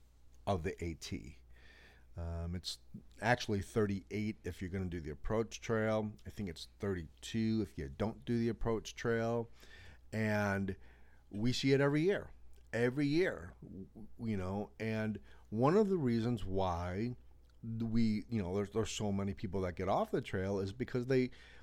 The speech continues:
not only are our packs too heavy, they underestimated a lot of things, but they underestimated how hard the the trail is. You know, they call it the Appalachian Mountains.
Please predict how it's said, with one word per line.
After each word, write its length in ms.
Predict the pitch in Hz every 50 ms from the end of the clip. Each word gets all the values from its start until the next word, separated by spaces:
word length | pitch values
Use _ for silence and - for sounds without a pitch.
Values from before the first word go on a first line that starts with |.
| - - -
not 120 | 160 190
only 220 | 226 233 196 151 120
are 60 | 107
our 80 | 98
packs 340 | - - - 131 131 - -
too 120 | 131 123 117
heavy, 420 | 117 117 117 110 120 120 120 110 104 - - -
they 220 | 104 98 110 107 110
underestimated 760 | 117 123 117 113 107 110 107 - - 110 107 107 107 95 95
a 40 | 90
lot 420 | 87 85 87 90 104 117 127 131
of 80 | 127 107
things, 220 | - 95 95 95
but 160 | - 131 117
they 120 | - 160 170
underestimated 800 | 185 185 185 175 170 165 156 - - 147 131 123 127 139 143 139 - - - - - - - - - - - - -
how 420 | - - - 110 120 135 160 185 180
hard 640 | 156 - - 95 92 92 92 95 101 113 131 147 - - - -
the 180 | 131 156 165 147 - - - - - 123
the 140 | 123 143 139
trail 600 | - - - - 151 170 220 277 311 269 - 85
is. 340 | 78 101 - - - - - - - - - -
You 60 | - 156
know, 40 |
they 100 | 160 170
call 220 | 151 - 175 196 208
it 100 | 202 -
the 140 | 143 - -
Appalachian 760 | 131 147 - - 143 135 127 123 131 - - 127 113 107 98
Mountains. 640 | 98 110 131 190 220 160 78 78 73 67 - - -